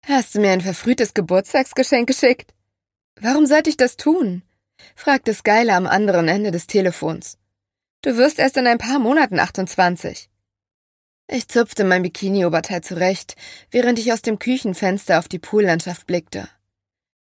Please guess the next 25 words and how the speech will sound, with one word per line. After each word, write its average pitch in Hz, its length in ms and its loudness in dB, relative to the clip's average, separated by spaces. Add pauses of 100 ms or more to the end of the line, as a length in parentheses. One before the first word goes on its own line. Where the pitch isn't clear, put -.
(300)
Weil 220 240 6
hier 202 200 6
ein 180 140 0
ziemlich 240 460 0
hinreißender 190 640 0
Typ - 240 -4
aufgetaucht 185 640 0
ist, - 320 -6 (400)
sein 247 480 2
Oberteil 185 540 2
ausgezogen 185 680 0
hat - 260 -12 (400)
und 202 180 2
in 202 100 2
seinen 175 320 4
knappen 208 420 -2
Shorts 208 420 -2
einen 175 240 0
olympiareifen 185 880 0
Kopfsprung 190 580 -4
in 190 120 -2
den 226 140 -4
Pool 247 280 0
gemacht 170 400 0
hat. - 260 -4